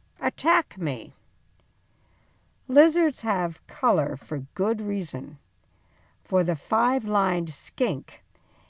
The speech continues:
its bright blue tail says, "Attack me." Unlike the striped body, the tail attracts a predator's attention,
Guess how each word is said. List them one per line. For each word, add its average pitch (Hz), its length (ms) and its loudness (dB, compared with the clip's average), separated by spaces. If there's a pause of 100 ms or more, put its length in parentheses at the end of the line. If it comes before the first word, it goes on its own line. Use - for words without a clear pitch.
(120)
its 175 220 -2
bright 180 460 2
blue 254 320 -2
tail 208 520 -2
says, 143 640 -2 (260)
"Attack 359 500 -2
me." 139 300 -8 (880)
Unlike 220 600 2
the - 100 -10
striped - 560 -2
body, 160 520 2 (400)
the 165 100 -2
tail 220 600 0
attracts - 640 -4
a - 60 -10
predator's 151 600 -2
attention, 151 640 -4